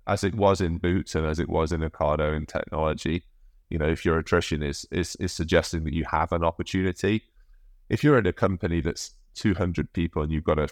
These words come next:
five percent attrition rate, this is not necessarily for you, right? But if you're in a large enterprise business like an Ocado, like an Amazon, like a Meta or whatever, if you're really not tapping into your boomerang community or your rehires,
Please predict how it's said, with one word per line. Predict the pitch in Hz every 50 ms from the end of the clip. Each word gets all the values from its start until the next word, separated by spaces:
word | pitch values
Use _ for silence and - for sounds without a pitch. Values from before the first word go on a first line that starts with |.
| - -
five | - - - 95 92 87 - -
percent | 85 - - - 78 73 -
attrition | - - - 87 80 - 92 85
rate, | 85 90 95 - - - _ _ _ - - - - - - -
this | 87 - -
is | 82 78
not | 87 85 - 58
necessarily | 71 76 - - 78 - 80 73 71 67 73
for | - - 78
you, | 76 73 71 65 58 -
right? | - 76 87 - -
But | - 87
if | 87 -
you're | 95 95 98 101
in | 98
a | 92
large | 92 92 92 92 95 95 95 - - -
enterprise | 90 90 95 92 - 92 - - 92 87 90 90
business | - - 92 90 87 95 85 -
like | - 73 76 -
an | 87 76 - _
Ocado, | - - 92 95 95 98 98 95 95 95
like | 90 80 - -
an | 82 - - -
Amazon, | 78 87 87 85 85 - - 85 82 82 87 87 - - - - _ _ - - _ _
like | - 90 92 -
a | 104 90
Meta | 87 92 98 95 87 - - - 90 90 90 90 95 - -
or | 101 90 85
whatever, | 87 90 87 92 92 90 87 69 67 90 - - _ _ _ -
if | 98 - 113
you're | 120 131 139
really | 131 127 120 113 104
not | 101 101 98 - -
tapping | - - 95 90 - - 95 92
into | 95 98 98 90 - - 95
your | 82 80 78 82 82 80 - _
boomerang | 98 101 107 98 98 90 82 80 82 80 82
community | - - 87 85 90 87 82 78 - 80 76
or | 76 82
your | 78 78 76
rehires, | 71 78 87 90 85 - - 78 71 67 60 - - - - -